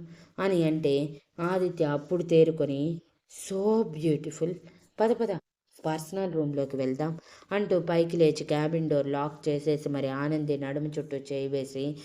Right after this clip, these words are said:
పర్సనల్ రూమ్‌లోకి తీసుకువెళ్తే ఆదిత్య చెయ్యి డైరెక్ట్గా నడుముని తాకటంతో ఆనంది సిగ్గుతో మెలికలు తిరుగుతూ, "చెయ్యి తీయండి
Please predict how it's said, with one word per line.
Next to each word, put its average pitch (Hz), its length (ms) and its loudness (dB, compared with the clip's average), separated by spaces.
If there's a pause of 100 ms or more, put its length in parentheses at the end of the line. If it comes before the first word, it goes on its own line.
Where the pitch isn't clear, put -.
(260)
పర్సనల్ 175 520 -2
రూమ్‌లోకి 135 560 -2
తీసుకువెళ్తే 135 760 -2 (1600)
ఆదిత్య 175 500 2
చెయ్యి 139 320 -2
డైరెక్ట్గా 147 600 0
నడుముని 147 420 -2
తాకటంతో 143 640 -8 (120)
ఆనంది 147 500 -4 (640)
సిగ్గుతో 180 500 4
మెలికలు 151 460 0
తిరుగుతూ, 135 480 -4 (500)
"చెయ్యి 190 300 0
తీయండి 170 580 -2